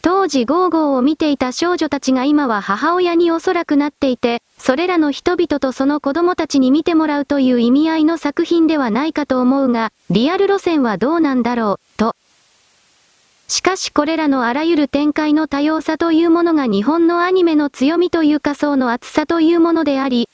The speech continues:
おそらく外国においてはこうした設定は企画として最初から採用されない。売れないからだ、関連商品が？金にならないアニメでもやるときはやる。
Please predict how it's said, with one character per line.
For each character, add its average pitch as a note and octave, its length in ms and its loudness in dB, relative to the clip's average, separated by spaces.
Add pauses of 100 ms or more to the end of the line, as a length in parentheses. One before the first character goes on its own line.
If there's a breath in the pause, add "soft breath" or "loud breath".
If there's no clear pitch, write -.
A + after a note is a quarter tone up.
お A3+ 120 2
そ F#4 140 -2
ら F#4+ 120 0
く C4 160 -2
外 C4 220 -4
国 F4 340 0
に F4 80 2
お E4+ 100 0
い D#4+ 80 -2
て C#4 120 -2
は G3 180 -2
こ B3 200 0
う D4 40 -4
し - 120 -10
た D#4+ 120 0
設 C#4+ 260 -6
定 D#4+ 220 0
は C#4 160 -2
企 - 160 -14
画 D#4 180 -4
と D#4+ 140 -2
し D4 100 -8
て E4 140 0
最 D#4+ 240 -4
初 F4+ 160 -4
か E4+ 140 -2
ら E4 80 -2
採 D4+ 320 -2
用 D4+ 180 0
さ A#3+ 160 -4
れ A3 140 -2
な G#3+ 160 0
い。 G3 80 -6 (1200)
売 G#3+ 100 2
れ D#4 140 -2
な F#4+ 140 0
い F4+ 80 -2
か D4 140 -2
ら C4+ 140 -4
だ、 A3+ 200 -2 (180)
関 F4 280 0
連 F#4+ 220 0
商 F4 260 -2
品 A#3+ 300 0
が？ F#3 200 -2 (840)
金 B3+ 260 -2
に F#4 160 2
な D4+ 160 2
ら F4 120 -2
な E4+ 140 0
い B3+ 160 -2
ア A#3+ 80 -2
ニ E4+ 140 2
メ D4+ 100 2
で C#4 120 0
も A#3+ 160 0
や F#3+ 160 0
る D#4 100 0
と F4 140 0
き C4+ 120 0
は F#3+ 140 0
や E3 160 -2
る。 F#3 160 -2